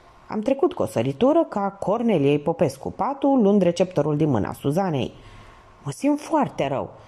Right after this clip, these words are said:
spuse mama cu voce întretăiată, recunoscându-mi glasul. „A venit doctorul, de data asta e foarte grav. Ia mașina Suzanei și vino repede acasă.” „Da,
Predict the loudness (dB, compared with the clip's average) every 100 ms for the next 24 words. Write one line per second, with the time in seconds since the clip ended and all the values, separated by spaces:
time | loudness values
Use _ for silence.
0 | -20 -20 -4 -2 -2 -4 -4 -4 -2 -2
1 | 0 -2 -4 -2 -2 0 0 0 0 0
2 | 0 -2 0 -2 0 2 2 0 0 0
3 | 0 -6 -20 -20 -20 -12 -4 0 2 4
4 | 2 2 0 0 0 0 0 0 0 0
5 | 0 0 0 -2 -2 -2 -2 -2 -2 -6
6 | -16 -20 -20 -8 -2 0 0 -2 -2 -2
7 | -2 0 2 0 2 4 4 4 2 2
8 | 0 -2 -4 -4 -8 -12 -20 -20 -20 -20
9 | _ _ -18 -2 0